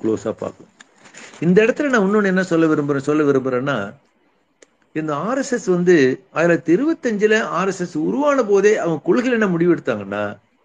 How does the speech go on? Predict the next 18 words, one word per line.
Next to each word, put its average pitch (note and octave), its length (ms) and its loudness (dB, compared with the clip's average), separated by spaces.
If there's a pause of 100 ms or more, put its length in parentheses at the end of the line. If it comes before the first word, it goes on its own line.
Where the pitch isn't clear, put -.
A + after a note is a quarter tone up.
(1500)
நமக்கு C3+ 400 0
ஆங்கிலேயர் C4 640 2
அரசு G#3 320 0
எதிரி E3 260 6
இல்லை, A#2 240 2 (2500)
சுதந்திர G#3 380 4
போராட்டத்தில் E3+ 540 -2
கலந்துக்க C#3+ 240 -2
வேண்டாம், G2+ 320 -10 (960)
நமக்கு E3+ 380 0
எதிரி A#3 220 2
இஸ்லாமியர்கள், D3+ 720 -2 (180)
நமக்கு D#3 340 0
எதிரி A3 140 2
கிறிஸ்தவர்கள், C#3 640 0 (100)
நமக்கு C#3+ 320 -4
எதிரி G3+ 180 -4
கம்யூனிஸ்டுகள், A#2 640 -8